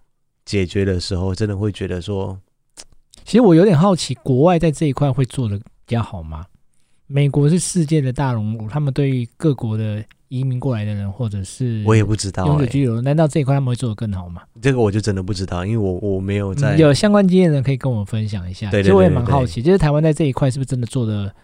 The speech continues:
Speaker 2: 太少？
Speaker 1: 但是好处就是我真的有听到，但是从二零一八年，我现在等，等到二零二零年了，也都没有消息，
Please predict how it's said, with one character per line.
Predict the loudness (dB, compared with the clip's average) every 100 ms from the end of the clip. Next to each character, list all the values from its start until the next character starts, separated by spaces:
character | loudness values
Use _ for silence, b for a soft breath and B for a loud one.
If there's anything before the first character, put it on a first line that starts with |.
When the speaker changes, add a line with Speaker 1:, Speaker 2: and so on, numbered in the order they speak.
| _ _ _ _ _
Speaker 2:
太 | -2 0
少？ | -2 -10 _ _ _
Speaker 1:
但 | 0
是 | 2
好 | 2 2 2
处 | 2 2
就 | 2
是 | 2
我 | 2 4
真 | 2
的 | 2
有 | 0 -2
听 | -4 -2
到， | -2 0
但 | -2
是 | -2
从 | -2
二 | 0 0
零 | 0
一 | -2
八 | -2
年， | -2 -4
我 | -4
现 |
在 | -4
等， | -6
等 | -6 -8
到 | -6
二 | 0 0
零 | 0 -2
二 |
零 | -2 -2
年 | -4
了， | -6
也 | -4 -4
都 | 0 -2 -2 -12 _ _
没 | -2
有 | -2
消 | 0 -2 -4
息， | -4 -8